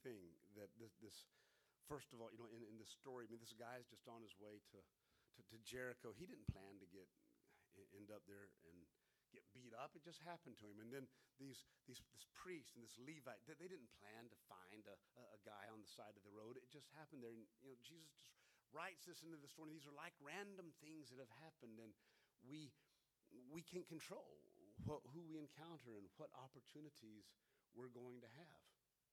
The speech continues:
And so what is it that we can do with this? What, what does this mean for us? I mean, this is, this is a very simple Bible lesson, and I have told you absolutely nothing so far this morning that you didn't already know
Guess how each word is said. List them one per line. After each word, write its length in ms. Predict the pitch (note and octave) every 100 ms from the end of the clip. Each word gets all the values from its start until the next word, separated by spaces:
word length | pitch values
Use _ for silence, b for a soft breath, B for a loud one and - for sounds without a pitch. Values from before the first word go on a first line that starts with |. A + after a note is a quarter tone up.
| - B B B B B -
And 80 | B2+
so 340 | D3+ C#3 B2 - - - A#2+
what 160 | A3 G#3+
is 80 | C#3+
it 80 | C3
that 80 | A#2+
we 160 | B2 A#2
can 160 | A#2+
do 160 | A2+ A2
with 80 | G2
this? 100 | G#2
What, 160 | - G3 D#3
what 80 | E3
does 80 | A#2
this 220 | G#2 -
mean 160 | G#2 G2 E2
for 160 | F2
us? 160 | D2+ -
I 80 | G#2+
mean, 80 | A#2+
this 160 | D3+
is, 240 | C3+ A2 - B B -
this 80 | F#3
is 100 | F3+
a 60 | D3+
very 180 | D#3 C3
simple 320 | - B2 A#2
Bible 260 | G#2+ A2 G#2+
lesson, 320 | A2+ A2 F3
and 80 | F3
I 160 | E3 D#3+
have 80 | C#3 -
told 240 | D3+ C#3+ A#2+
you 100 | B2+ - C3+
absolutely 480 | D#3 C3+ B2 G#2 G#2
nothing 400 | A2 A#2 - A2
so 220 | - G#2+ -
far 160 | A2+ G#2
this 160 | G#2 -
morning 400 | G#2+ G#2 G#2 G2 F2
that 240 | G2 G#2 - B B B B B -
you 80 | G#2+
didn't 260 | A#2+ A#2+
already 300 | A2+ A2+ A2
know 240 | A2 A2+